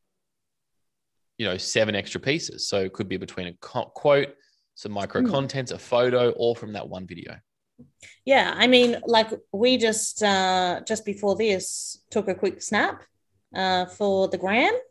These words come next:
Speaker 1: Yes, we did.
Speaker 2: uh,
Speaker 1: Yeah.
Speaker 2: before this podcast. So you can even do things like that. Like,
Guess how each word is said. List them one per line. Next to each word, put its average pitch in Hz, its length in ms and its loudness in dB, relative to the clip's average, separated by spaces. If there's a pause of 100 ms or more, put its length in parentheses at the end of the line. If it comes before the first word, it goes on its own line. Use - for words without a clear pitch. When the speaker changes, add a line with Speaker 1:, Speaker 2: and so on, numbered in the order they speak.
(240)
Speaker 1:
Yes, - 200 -16
we 98 80 -10
did. 110 100 -4
Speaker 2:
uh, 202 140 4
Speaker 1:
Yeah. - 20 0
Speaker 2:
before 202 260 0
this 202 160 0
podcast. 262 460 2
So 269 140 4
you 247 100 4
can 254 160 2
even 262 160 4
do 262 140 4
things 247 260 -2
like 220 200 0
that. 247 220 2
Like, 185 280 2